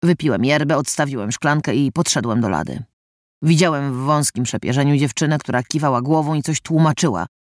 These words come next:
Wkurzyłem się. „Hej, halo!” ryknąłem.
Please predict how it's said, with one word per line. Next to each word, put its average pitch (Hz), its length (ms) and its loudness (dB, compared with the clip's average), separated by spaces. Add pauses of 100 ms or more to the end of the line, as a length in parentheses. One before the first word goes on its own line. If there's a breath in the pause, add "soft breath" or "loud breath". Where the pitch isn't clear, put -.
(120)
Wkurzyłem 151 500 2
się. 65 240 -4 (600)
„Hej, 226 460 2
halo!” 240 600 4 (200)
ryknąłem. 82 560 -4